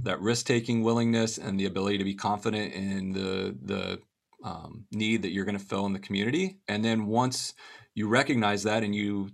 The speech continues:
take the initiative to start it, I think you have to be willing to put in the work. So it's not easy. You need to be willing to work long hours, to recognize that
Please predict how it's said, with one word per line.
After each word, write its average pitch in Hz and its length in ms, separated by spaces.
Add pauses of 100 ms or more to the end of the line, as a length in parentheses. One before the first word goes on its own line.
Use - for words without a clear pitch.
take 113 220
the 107 100
initiative 104 480
to 104 100
start 98 360
it, 165 200
I 104 100
think 104 280
you 110 100
have 107 260
to 120 80
be 110 160
willing 110 560
to 104 460 (500)
put 113 200
in 113 420
the 107 100
work. 101 360
So 104 200
it's 101 160
not 104 280
easy. 104 320
You 107 220
need 104 260
to 104 140
be 101 300
willing 101 320
to 104 120
work 101 280
long 98 200
hours, 120 460
to 101 100
recognize 98 720
that 95 300